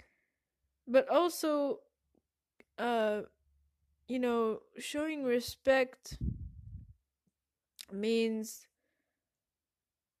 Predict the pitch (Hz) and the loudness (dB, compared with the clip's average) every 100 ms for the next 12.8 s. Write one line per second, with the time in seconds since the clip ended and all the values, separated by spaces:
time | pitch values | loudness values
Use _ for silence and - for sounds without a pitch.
0 | _ _ _ _ _ _ _ _ _ _ | _ _ _ _ _ _ _ _ _ _
1 | _ _ 240 269 254 - _ - 254 262 | _ _ -4 -2 -2 -6 _ -8 -4 -4
2 | - - 359 359 - 320 311 240 285 262 | -4 -4 -4 -4 -8 -10 -10 -8 -6 -2
3 | 247 233 269 330 339 311 269 294 294 294 | -2 0 2 2 2 0 -2 -2 -2 -6
4 | - _ _ _ _ _ - 226 240 233 | -10 _ _ _ _ _ -2 2 4 4
5 | 226 220 220 208 - _ _ _ _ _ | 4 2 -2 -6 -12 _ _ _ _ _
6 | _ _ _ - 294 285 285 262 214 254 | _ _ _ 4 4 4 0 0 0 -2
7 | 269 247 226 - - 247 247 - 208 196 | 0 0 -2 6 6 6 2 0 -2 0
8 | 180 196 220 - 226 214 214 208 202 196 | -2 -6 -6 -6 -4 -2 -4 -6 -8 -10
9 | - _ _ _ _ _ _ _ - 247 | -14 _ _ _ _ _ _ _ -12 -2
10 | 262 247 240 226 220 202 208 220 220 214 | 2 2 2 0 -2 -4 -2 0 0 -2
11 | 214 - 226 214 208 - 190 208 - - | -4 -8 -6 -2 -2 -2 -4 -6 -12 -10
12 | 196 185 180 123 - - - | -8 -8 -10 -12 -16 -18 -18